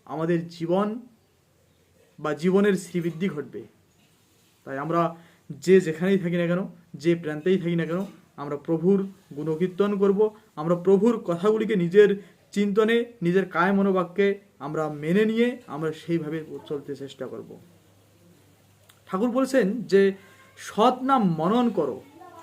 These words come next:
সৎসঙ্গের আশ্রয় নিয়ে তেমনিভাবে চলতে চেষ্টা করো।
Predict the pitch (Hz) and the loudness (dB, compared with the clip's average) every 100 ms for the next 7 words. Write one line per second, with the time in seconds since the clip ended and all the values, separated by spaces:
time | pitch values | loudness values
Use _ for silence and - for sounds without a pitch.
0 | - - - - _ _ _ - - 240 | -20 -20 -20 -20 _ _ _ -10 -2 -2
1 | - 277 269 269 196 - 254 247 254 254 | -2 -2 0 2 2 0 -2 0 2 2
2 | 226 220 226 233 233 226 214 220 - 190 | 2 2 2 2 2 0 -2 -2 -2 -2
3 | - - 156 123 | 0 -4 -4 -8